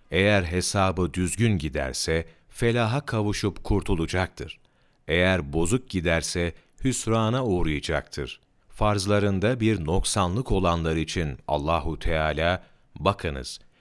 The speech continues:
kulumun nafile ibadetleriyle farzlardaki noksanlıkları tamamlayınız."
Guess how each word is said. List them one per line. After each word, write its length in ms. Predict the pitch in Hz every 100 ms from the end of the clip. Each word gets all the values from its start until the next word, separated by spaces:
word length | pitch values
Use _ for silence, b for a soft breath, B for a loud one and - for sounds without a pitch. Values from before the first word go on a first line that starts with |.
| b b
kulumun 540 | - 143 156 160 104
nafile 440 | 71 87 85 98 135
ibadetleriyle 1120 | 120 87 87 82 82 - 87 85 82 80 80 B B B
farzlardaki 840 | - 120 117 113 110 110 110 156
noksanlıkları 840 | 127 107 - 107 98 101 - 98 95
tamamlayınız." 920 | - 95 92 90 87 120 90 67 -